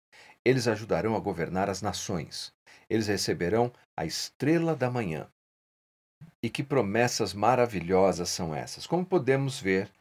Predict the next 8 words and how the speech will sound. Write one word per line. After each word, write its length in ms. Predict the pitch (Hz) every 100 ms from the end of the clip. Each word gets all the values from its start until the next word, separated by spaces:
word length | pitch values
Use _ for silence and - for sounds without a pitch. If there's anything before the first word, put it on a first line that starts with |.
| _ - _
em 140 | - 107
todas 560 | - 156 180 180 131
essas 340 | 113 107 95 -
cartas 460 | 101 98 98 92
temos 280 | - 104 92
a 80 | 87
mesma 480 | 85 113 147 139 127
estrutura. 680 | 120 117 101 - 65 -